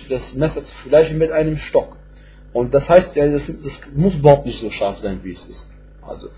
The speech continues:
sobald ich anfange, hier etwas zu vergleichen, was überhaupt nicht in die Kategorie passt, dann, äh, dann, äh, äh, wie sagt das, verringert das den Wert der Sache, von der ich eigentlich geredet habe.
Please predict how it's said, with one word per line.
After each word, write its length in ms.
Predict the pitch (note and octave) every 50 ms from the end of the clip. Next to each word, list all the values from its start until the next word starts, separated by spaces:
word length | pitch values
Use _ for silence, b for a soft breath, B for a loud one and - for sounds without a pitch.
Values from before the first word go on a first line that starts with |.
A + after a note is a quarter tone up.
| - -
sobald 260 | - A#2+ B2 D3+ D#3+
ich 120 | - - -
anfange, 380 | D3+ D#3 D3+ - D3 C#3+ C#3
hier 160 | C3+ C#3+ C#3+ C#3
etwas 240 | C#3 - C3 B2+
zu 100 | - -
vergleichen, 560 | - B2+ A#2+ B2+ C3 C#3+ D#3+ D#3 - C3 A2 b b b b b b
was 160 | - C3 C3
überhaupt 340 | C3 B2+ C3+ D#3 F3+ G3 -
nicht 100 | D#3 C#3
in 60 | D3
die 60 | C#3 C#3
Kategorie 440 | - C#3 - C#3 C3+ C#3+ E3 E3+
passt, 300 | - - C3+ C#3+ D3 - - - - - - - - - - -
dann, 260 | A#2+ D3 D#3 D#3 C#3 - -
äh, 340 | - - - A#2+ - - -
dann, 240 | A#2+ C3 B2+ B2 - - - -
äh, 200 | - B2 A#2+ A#2+
äh, 760 | A2+ - D#2+ D2+ - - - - - - - - - A#2 G#2+
wie 60 | -
sagt 180 | - A#2+ - -
das, 100 | A2+ -
verringert 360 | - - B2+ E3 G3 F#3+ F3 D#3
das 140 | D#3+ -
den 180 | - C#3+ C3+ -
Wert 360 | D3 D3+ F3 - - - -
der 100 | B2+ B2
Sache, 320 | A#2+ D#3 D3 - C3+ A#2+ - - A2+
von 320 | - - A#2 G#2+ A2+ A2+
der 100 | A#2+ B2
ich 100 | A2+ -
eigentlich 220 | G2+ A2 G#2 G2 -
geredet 340 | - - F2+ D#2+ - - -
habe. 200 | F#2+ F#2 -